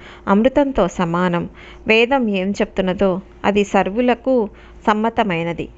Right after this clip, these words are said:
గరుడ, ఈ మంత్రాలు అచేతనములని భావించకు. ఉచ్చరించబడే మాట అనగా ఈ సందర్భంలో చేసే మం-, చెప్పే మంత్రం,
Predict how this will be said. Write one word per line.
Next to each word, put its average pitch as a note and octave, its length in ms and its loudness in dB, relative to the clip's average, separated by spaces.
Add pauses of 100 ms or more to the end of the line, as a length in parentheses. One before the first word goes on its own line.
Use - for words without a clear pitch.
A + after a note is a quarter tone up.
(260)
గరుడ, G3 380 2 (320)
ఈ B3 120 4
మంత్రాలు A#3+ 800 2
అచేతనములని G#3 880 2
భావించకు. F#3+ 840 -2 (400)
ఉచ్చరించబడే G3+ 880 2
మాట F3+ 600 0 (1700)
అనగా G#3 320 4
ఈ A3 140 0
సందర్భంలో A3 760 0
చేసే F#3+ 480 0
మం-, F3 200 -2
చెప్పే - 440 0
మంత్రం, F3+ 480 -2